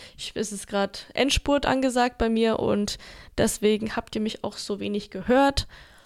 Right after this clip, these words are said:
Und ich arbeite an einigen kleinen, interessanten Specials für euch. Irgendwie hat sich das für mich so rauskristallisiert, Specials,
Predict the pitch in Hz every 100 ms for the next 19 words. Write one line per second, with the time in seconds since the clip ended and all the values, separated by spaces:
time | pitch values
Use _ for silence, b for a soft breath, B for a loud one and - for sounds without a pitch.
0 | B - 202 208 - 214 220 - - -
1 | 214 226 233 233 226 - 196 196 196 196
2 | - 190 208 220 214 220 214 - 220 196
3 | 208 208 208 226 220 208 - 208 - 185
4 | - 254 294 285 - 262 - 233 240 -
5 | - 240 247 247 247 240 240 226 220 220
6 | 214 - 202 190 247 - 247 240 233 240
7 | - - 196 - 254 277 -